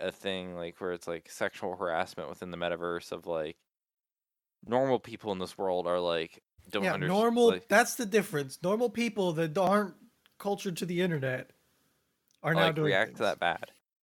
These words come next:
Speaker 1: But if you and me think back to, like, V R chat.
Speaker 2: Think to the, back to the fucking Ugandan Knuckles armies
Speaker 1: That's what I mean. Like, the metaverse
Speaker 2: that would
Speaker 1: couldn't
Speaker 2: start
Speaker 1: handle
Speaker 2: sniffing people.
Speaker 1: You, you,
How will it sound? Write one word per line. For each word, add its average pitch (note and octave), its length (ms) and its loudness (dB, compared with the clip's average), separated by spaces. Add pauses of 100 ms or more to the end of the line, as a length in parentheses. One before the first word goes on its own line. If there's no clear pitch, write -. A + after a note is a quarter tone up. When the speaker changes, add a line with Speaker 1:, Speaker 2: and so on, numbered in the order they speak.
(420)
Speaker 1:
But G#2 360 4 (440)
if - 120 -18
you A#2+ 160 -4
and A#2 80 -2
me A#2 140 -2
think G#2+ 240 -8
back G2+ 240 -2
to, G#2+ 120 -2
like, F2 400 -2 (760)
V G2+ 160 0
R A#2+ 160 4
chat. - 360 -4 (480)
Speaker 2:
Think E4+ 280 0
to G#4 100 8
the, G#3+ 120 0
back B3 320 6
to C4 100 -2
the G3+ 160 0
fucking A3 360 -2
Ugandan F#3 600 6
Knuckles F#3 400 2
armies E3 960 4 (160)
Speaker 1:
That's - 180 0
what C#3+ 80 8
I A2+ 80 6
mean. A2 320 -2
Like, G2 160 -2
the G#2+ 60 -4
metaverse A#2 320 -2
Speaker 2:
that G#3 140 8
would A3+ 80 2
Speaker 1:
couldn't A#2+ 80 4
Speaker 2:
start A3+ 200 6
Speaker 1:
handle G3 220 4
Speaker 2:
sniffing G#3+ 480 4
people. D#3 440 -2 (600)
Speaker 1:
You, A2 180 -14 (160)
you, A#2+ 220 -14